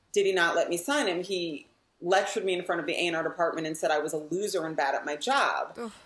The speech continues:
Speaker 1: And if Kanye hadn't gone on to have a successful career, there's no way to prove that he was wrong, right? And then he did the same thing to me with John Legend, where he just kept saying he was coming to his auditions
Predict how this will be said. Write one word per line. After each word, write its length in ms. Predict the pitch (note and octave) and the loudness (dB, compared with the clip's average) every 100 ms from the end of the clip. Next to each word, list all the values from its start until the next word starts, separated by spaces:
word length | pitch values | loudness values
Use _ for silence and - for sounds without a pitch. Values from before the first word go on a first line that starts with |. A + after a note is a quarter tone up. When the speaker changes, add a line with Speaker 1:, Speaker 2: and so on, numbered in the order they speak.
| _ | _
Speaker 1:
And 120 | G#3+ G#3 | 4 4
if 160 | G3 | 2
Kanye 300 | - G#3+ G#3 | 2 4 4
hadn't 340 | G#3+ G3 F#3 F3+ | 4 2 0 0
gone 260 | F#3+ G3 | 2 4
on 140 | F3+ E3+ | 2 2
to 60 | |
have 160 | F3 F3+ | 2 0
a 40 | |
successful 500 | E3+ - - F3 - | -2 -4 0 0 0
career, 760 | E3+ F#3+ F#3 C#4 C#4 E3+ E3+ F3 - _ _ _ _ _ | -6 -4 -2 0 2 4 2 -2 -8 _ _ _ _ _
there's 260 | F#3+ A#3 A3+ | 4 4 4
no 220 | A#3 A#3 | 2 4
way 120 | A3+ | 4
to 120 | G#3+ G3 - - | 4 0 -8 -4
prove 320 | C4 C4 A#3+ | 0 0 0
that 140 | F#3+ | -2
he 160 | G3 G#3+ | -2 -2
was 220 | E3+ D#3 D#3 D#3 | -4 -4 -10 0
wrong, 480 | A3 D#4+ - - - D3+ | 2 4 2 -2 -8 0
right? 340 | F3+ F3+ G#3 G#3 | 4 4 4 2
And 120 | G3+ | 2
then 160 | G#3+ G#3+ | 2 2
he 100 | A3+ | 2
did 160 | G#3 | 2
the 60 | G3+ | 2
same 300 | G3+ G3+ G3 | 2 2 2
thing 180 | G3 F3+ | 0 0
to 60 | |
me 100 | F3+ | -2
with 140 | F3 E3+ | -2 -2
John 240 | F3+ E3 | 0 2
Legend, 460 | F3 C#4 - A3 F#3 | 4 4 4 0 2
where 140 | F3 | 0
he 120 | F3+ | -2
just 200 | F3+ F3+ | -4 -6
kept 240 | - G3+ - | -4 -4 -2
saying 320 | - F#3+ F#3+ | 0 2 2
he 80 | F3+ | 0
was 120 | E3 | -4
coming 280 | - F3 E3 | -4 -4 -4
to 100 | E3+ | -2
his 140 | E3+ | 0
auditions 720 | D#3 D3 D3+ D3+ D3+ D#3+ G3 | 0 0 -2 -2 -4 -4 -6